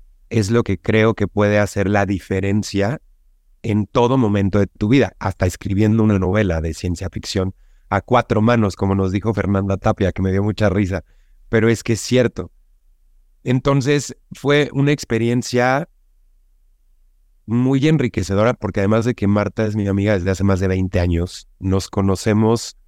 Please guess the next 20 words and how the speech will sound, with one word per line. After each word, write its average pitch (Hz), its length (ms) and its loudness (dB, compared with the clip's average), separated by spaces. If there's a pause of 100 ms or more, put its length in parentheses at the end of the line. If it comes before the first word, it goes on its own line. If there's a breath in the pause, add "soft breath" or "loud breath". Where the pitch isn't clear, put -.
(600)
así 110 360 -2
de, 104 200 4
con 107 180 -2
una 123 180 2
mirada, 113 500 4
yo 107 200 2
ya 104 240 0
sé 104 220 -2
lo 101 100 2
que - 60 -10
está - 180 -2
pensando 95 540 0
y 95 100 2
viceversa. 90 680 -4 (1200)
Creo 131 320 2
que 117 460 0 (640)
nos 123 380 0
hizo 127 800 -2 (880)
empatizar 113 880 0
mucho, 110 600 0